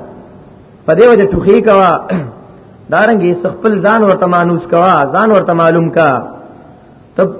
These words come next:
بل چا ته آواز کې دروازې صاحب ته ودرېږه. ورته وی پلان کی اجازت غواړي، پلان کی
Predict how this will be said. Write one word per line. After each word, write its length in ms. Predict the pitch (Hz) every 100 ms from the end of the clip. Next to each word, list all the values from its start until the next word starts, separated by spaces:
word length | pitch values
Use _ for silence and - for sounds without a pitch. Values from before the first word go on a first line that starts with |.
| 143
بل 160 | 202 226
چا 160 | 226 196
ته 100 | 185
آواز 420 | 175 175 202 214 214
کې 60 |
دروازې 520 | 175 175 180 175 214
صاحب 260 | 202 202 202
ته 80 | 180
ودرېږه. 720 | 196 190 165 135 117 - - - - - - - - - - - - - - 143
ورته 220 | 156 185
وی 140 | 208 226
پلان 220 | 190 190
کی 140 | 190 226
اجازت 380 | 170 190 180 208
غواړي، 400 | 185 170 143 113 - - - - - - - - - - - - -
پلان 260 | 156 180
کی 140 | 180